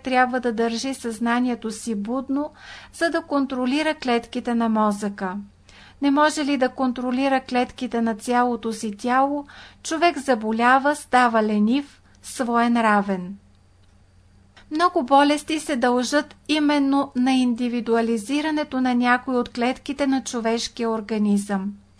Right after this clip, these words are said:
Следователно, когато клетките на човешкия организъм решат да живеят самостоятелно,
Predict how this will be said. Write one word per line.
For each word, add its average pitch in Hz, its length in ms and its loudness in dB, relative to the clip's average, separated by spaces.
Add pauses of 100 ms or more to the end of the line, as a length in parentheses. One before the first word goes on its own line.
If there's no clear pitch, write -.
(500)
Следователно, 285 840 0
когато 269 480 0
клетките 269 640 -2
на 240 120 0
човешкия 247 680 -4
организъм 240 680 -2
решат 262 440 -4
да 269 100 0
живеят 233 540 -2
самостоятелно, 226 1200 -2